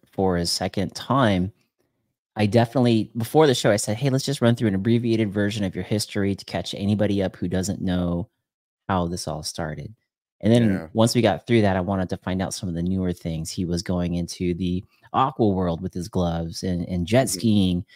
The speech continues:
Speaker 1: Um, recently, he had a heart attack, so I tried to dive into that. Um, but then
Speaker 2: Mm-hmm.
Speaker 1: again, I didn't patch it through with him at first, so I wasn't sure what he was willing to share or comfortable sharing.
Speaker 2: Yeah.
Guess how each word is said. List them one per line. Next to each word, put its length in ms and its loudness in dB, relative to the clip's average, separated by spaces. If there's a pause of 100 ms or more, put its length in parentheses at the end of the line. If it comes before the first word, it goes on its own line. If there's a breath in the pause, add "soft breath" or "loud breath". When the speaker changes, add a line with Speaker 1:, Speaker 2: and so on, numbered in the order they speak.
(360 soft breath)
Speaker 1:
Um, 380 -2 (120)
recently, 380 2 (120)
he 100 -2
had 140 0
a 40 -2
heart 240 -4
attack, 340 -4
so 120 -6
I 60 -2
tried 160 -2
to 60 0
dive 280 2
into 260 0
that. 400 0 (480 soft breath)
Um, 200 0
but 160 2
then 100 10
Speaker 2:
Mm-hmm. 40 10
Speaker 1:
again, 260 8
I 100 6
didn't 320 6
patch 260 0
it 100 0
through 180 8
with 120 6
him 120 4
at 100 -4
first, 320 -2
so 80 -2
I 40 2
wasn't 240 0
sure 180 0
what 120 0
he 60 0
was 160 -6
willing 300 4
to 160 -8
share 360 0
or 80 -2
comfortable 480 -6
sharing. 380 -2
Speaker 2:
Yeah. 240 -6